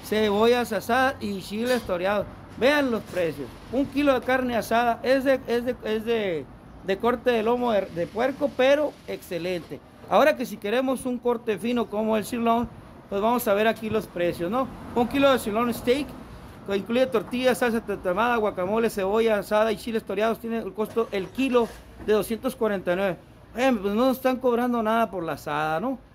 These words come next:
En realidad esos son los precios que se manejan en, en los cortes finos de buena calidad.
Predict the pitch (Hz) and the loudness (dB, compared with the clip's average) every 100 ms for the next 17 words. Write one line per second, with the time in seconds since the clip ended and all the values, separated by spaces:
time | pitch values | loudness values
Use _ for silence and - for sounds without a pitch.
0 | - 156 160 170 170 208 233 226 214 214 | -12 -8 -2 0 4 4 4 0 -4 -4
1 | - 208 190 220 - 175 131 - - - | -4 -4 -2 -4 -6 -10 -10 -14 -20 -4
2 | 170 170 151 202 214 214 190 147 151 147 | 0 0 2 0 2 0 0 -2 -4 -4
3 | 139 202 190 - 165 214 214 185 165 185 | -2 -4 -4 -6 -6 -2 -2 0 0 0
4 | 202 185 165 180 | 0 0 2 2